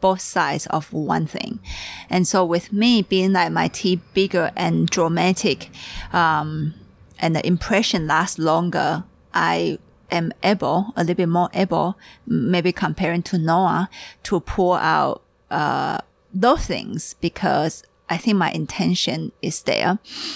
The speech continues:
Um, however, if you sometimes taste my tea, the texture can be a little bit on the rough side. And if you taste Noah's tea, Noah's tea normally stay really, uh, soft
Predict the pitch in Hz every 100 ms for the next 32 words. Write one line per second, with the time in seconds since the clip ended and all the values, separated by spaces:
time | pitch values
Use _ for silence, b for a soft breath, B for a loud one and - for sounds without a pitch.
0 | B B _ - - 190 180 160 160 175
1 | 160 151 220 190 180 - 180 - 175 165
2 | 165 - 202 202 185 - 185 - 170 160
3 | - 185 165 - B B B 233 165 165
4 | - 226 - 160 - 165 160 160 160 165
5 | 156 156 151 160 - - - - 175 -
6 | - 170 165 160 - - 185 - 160 180
7 | 175 - - 170 160 170 170 - 214 170
8 | 160 B B B 170 175 180 170 - 160
9 | 165 160 170 175 170 175 147 - 160 139
10 | - - - - 175 180